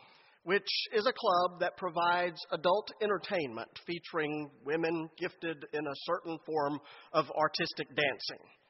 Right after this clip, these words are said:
if you know what I mean. <laughs> It, it seems that for years the church had, has held protests outside of this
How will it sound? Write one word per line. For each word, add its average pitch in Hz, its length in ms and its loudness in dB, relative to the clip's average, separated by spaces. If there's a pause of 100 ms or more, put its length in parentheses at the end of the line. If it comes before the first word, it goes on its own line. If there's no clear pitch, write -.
(760)
if 139 160 -12
you 135 80 -6
know 135 100 0
what 127 100 2
I 127 60 0
mean. 120 180 -4 (920)
<laughs> 185 60 4 (1000)
It, 226 180 2
it 320 180 2
seems 359 240 6
that 233 160 4
for 196 100 0
years 196 580 0 (120)
the 180 100 -2 (240)
church 277 280 0 (180)
had, 190 220 0 (460)
has 190 240 -4
held 277 280 2 (140)
protests 247 720 0
outside 214 480 -2
of 160 140 -6
this 151 160 -8